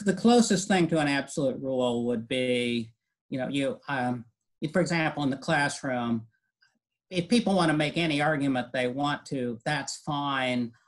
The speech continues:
but I don't allow anything that's racist. I don't, I, I don't allow de-, de-, you know, demeaning people based on their gender or their ethnicity, their religion.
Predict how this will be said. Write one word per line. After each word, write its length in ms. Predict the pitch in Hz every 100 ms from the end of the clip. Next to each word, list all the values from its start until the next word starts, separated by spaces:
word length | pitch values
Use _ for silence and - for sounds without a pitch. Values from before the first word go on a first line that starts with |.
| _ -
but 200 | 143 139
I 120 | 139
don't 240 | 143 139
allow 520 | 135 127 131 135 127 131 131 131 _
anything 360 | 131 123 135 120
that's 200 | 117 -
racist. 640 | 120 117 113 127 113 -
I 80 | 113
don't, 240 | 117 120
I, 140 | 117 123 135
I 60 |
don't 200 | 127 127
allow 380 | 127 123 120 120 - _ _ _ 123
de-, 160 | 160 -
de-, 460 | 143 123 139 139 139 _
you 100 | 131
know, 80 | 131 - _ 143 -
demeaning 600 | 143 139 143 135 127 123
people 400 | 135 120 127 120
based 340 | 120 117 -
on 140 | 127
their 120 | 110 113
gender 540 | 113 120 117 113 110
or 60 | 107
their 360 | 113 107 110
ethnicity, 640 | - 123 110 127 107 107
their 220 | 98 101 98
religion. 480 | 107 120 - 107